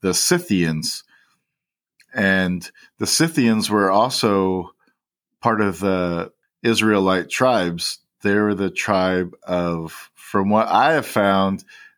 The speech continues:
uh, the tribe of Issachar. Uh, I think I have a book that also talks about this, that, uh, explains them as a different uh, group. Uh, but what they say is, you know,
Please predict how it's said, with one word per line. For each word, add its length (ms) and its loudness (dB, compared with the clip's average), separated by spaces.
uh, 220 -2
the 300 0
tribe 520 0
of 460 -4
Issachar. 720 -2
Uh, 440 -2
I 100 0
think 240 0
I 260 4
have 340 0
a 80 0
book 300 0
that 160 0
also 340 0
talks 340 -2
about 300 0
this, 340 -2
that, 320 -2
uh, 380 0
explains 560 0
them 200 0
as 280 -2
a 60 0
different 520 -2
uh, 280 0
group. 400 -2
Uh, 300 -4
but 300 0
what 180 0
they 120 4
say 380 2
is, 380 2
you 160 0
know, 360 0